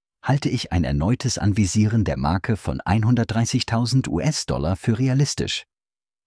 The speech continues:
Gleichzeitig ist es entscheidend, dass wichtige Unterstützungszonen, zum Beispiel im Bereich um einhundertzehntausend U-S-Dollar, nicht durchbrochen werden. Sollte das passieren, ist eine Rückkehr in den einhunderttausender Bereich denkbar.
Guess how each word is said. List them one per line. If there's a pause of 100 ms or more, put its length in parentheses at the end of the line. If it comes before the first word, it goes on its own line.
(100)
Gleichzeitig
ist
es
entscheidend, (300)
dass
wichtige
Unterstützungszonen, (280)
zum
Beispiel
im
Bereich
um
einhundertzehntausend
U-S-Dollar, (220)
nicht
durchbrochen
werden. (540)
Sollte
das
passieren, (300)
ist
eine
Rückkehr
in
den
einhunderttausender
Bereich
denkbar.